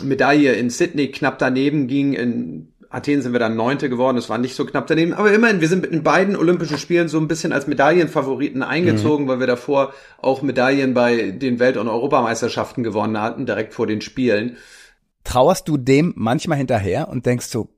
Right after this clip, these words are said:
Speaker 2: „Boah, wenn ich Gold gewonnen hätte“?
Speaker 1: Ja, schon. Also, das, ich glaube, das macht einen Unterschied im, im Leben. Ich habe später erst
Speaker 2: Ja.
Speaker 1: realisiert, dass man in weiten Teilen der Welt sehr, sehr viel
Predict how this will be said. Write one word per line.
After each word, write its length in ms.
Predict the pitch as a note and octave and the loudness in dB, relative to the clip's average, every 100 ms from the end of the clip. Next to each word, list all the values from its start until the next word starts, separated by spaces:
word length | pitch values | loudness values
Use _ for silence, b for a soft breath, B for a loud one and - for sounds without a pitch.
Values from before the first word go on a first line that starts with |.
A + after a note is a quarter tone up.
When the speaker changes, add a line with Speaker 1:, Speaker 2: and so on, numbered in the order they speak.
| _ | _
Speaker 2:
„Boah, 160 | - F2 | -12 -8
wenn 120 | G#2 | -6
ich 120 | G#2 | -4
Gold 220 | E2 G2 | -4 -4
gewonnen 280 | D#3 B2+ C3+ | -4 -4 -4
hätte“? 380 | A2 E3 - - _ _ _ _ _ _ _ _ _ | -4 -6 -6 -10 _ _ _ _ _ _ _ _ _
Speaker 1:
Ja, 760 | E3 D#3 C#3+ C#3 G3 C#4 C4+ - - | -2 2 4 4 2 0 -4 -10 -20
schon. 520 | - - C#3+ C3+ G#3+ D#4+ - _ _ _ - | -14 -4 0 2 2 -2 -10 _ _ _ -4
Also, 720 | E3 E3+ F3+ F#3+ F#3+ F#3 - - _ _ | -2 0 0 0 0 -2 -4 -8 _ _
das, 280 | - E3 - | -2 -2 -4
ich 160 | - - | -12 -2
glaube, 280 | D#3 D#3+ G#3 | 2 4 4
das 140 | - | 2
macht 260 | F#3 D#3+ F3 | -2 -2 -4
einen 80 | |
Unterschied 680 | - C#3 F3+ F3+ G#3+ A#3+ - _ | -4 -2 0 0 -2 -6 -8 _
im, 340 | - E3+ F3 - | -4 -4 -4 -4
im 140 | D#3+ | -4
Leben. 240 | E3+ F3+ G3 | 2 2 2
Ich 80 | |
habe 80 | D#3 | -2
später 400 | B2+ - F3+ F#3+ | 0 4 4 4
erst 280 | - C3+ A#2+ | 2 4 2
Speaker 2:
Ja. 60 | C3+ | 4
Speaker 1:
realisiert, 640 | C#3+ C3+ B2+ D#3+ D#3 - B B B | 2 2 -2 0 0 0 B B B
dass 180 | B2 | -4
man 220 | D3+ C3 B2 B | 0 -2 -2 B
in 180 | - C#3+ | -2 2
weiten 380 | C#3+ D3 F3+ D#3 | 4 4 2 2
Teilen 320 | D#3+ C#3+ C#3+ | 2 2 2
der 200 | C#3 B2+ | 2 2
Welt 360 | B2 C#3+ D3+ - b b b b - | 2 2 0 -6 b b b b -8
sehr, 220 | A2 C3 | 2 4
sehr 140 | D3+ | 4
viel 240 | D3 B2 | 2 -2